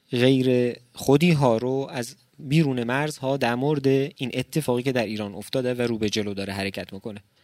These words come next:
به اسم اصل، یعنی سخنرانی آ-، حضرت آقا رو براش مستند کرد به اسم عصر امام خمینی. این کتاب رو ببینید،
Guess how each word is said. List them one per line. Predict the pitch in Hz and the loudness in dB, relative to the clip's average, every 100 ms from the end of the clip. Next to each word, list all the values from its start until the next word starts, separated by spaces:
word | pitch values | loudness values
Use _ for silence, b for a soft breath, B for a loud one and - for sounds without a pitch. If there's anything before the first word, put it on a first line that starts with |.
| b b | b b
به | 123 | -4
اسم | - | -2
اصل، | 117 113 110 110 113 - | -2 -4 -4 -8 -10 -10
یعنی | 131 139 - B | -4 -4 -6 B
سخنرانی | - 131 151 160 170 156 117 | 0 2 2 0 0 -2 -4
آ-، | 123 _ _ _ _ _ - | -8 _ _ _ _ _ -8
حضرت | 123 117 | -6 -2
آقا | 147 165 143 | 0 0 0
رو | 139 | 0
براش | 135 147 127 | 0 0 0
مستند | 127 135 - 135 92 - | 0 0 0 -2 -2 -8
کرد | - 95 - _ _ b b b b b b | -14 -16 -20 _ _ b b b b b b
به | - | -6
اسم | 113 - | -6 -4
عصر | 107 113 - 104 | -6 -6 -6 -8
امام | 101 | -8
خمینی. | 101 117 113 107 _ B B B | -12 -12 -14 -16 _ B B B
این | 170 | -4
کتاب | 214 208 175 | -2 -2 -2
رو | 135 | -4
ببینید، | 127 127 156 160 165 | -6 -4 -4 -4 -8